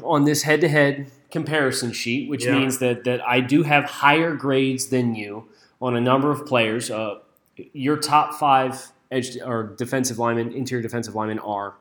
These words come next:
Speaker 2: Levi Onwuzurike, Washington, Christian Barmore, Alabama, Davion Nixon, Iowa, Milton Williams, Louisiana Tech, and Tyler Shelvin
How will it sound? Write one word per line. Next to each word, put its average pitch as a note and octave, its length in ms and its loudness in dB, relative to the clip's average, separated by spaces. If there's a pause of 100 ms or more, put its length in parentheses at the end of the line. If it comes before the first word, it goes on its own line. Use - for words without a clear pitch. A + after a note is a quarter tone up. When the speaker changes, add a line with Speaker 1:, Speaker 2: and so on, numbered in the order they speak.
Speaker 2:
Levi F3+ 500 0
Onwuzurike, F3 1000 -2 (240)
Washington, F3+ 640 0
Christian G3+ 380 2
Barmore, E3 680 0
Alabama, D3+ 560 0
Davion D3+ 540 2
Nixon, D#3 340 -4
Iowa, C#3+ 540 2 (320)
Milton D3+ 360 0
Williams, F3 440 0
Louisiana C#3 720 0 (100)
Tech, - 460 -2
and C3 280 -6
Tyler F#3+ 320 -4
Shelvin D3+ 520 -2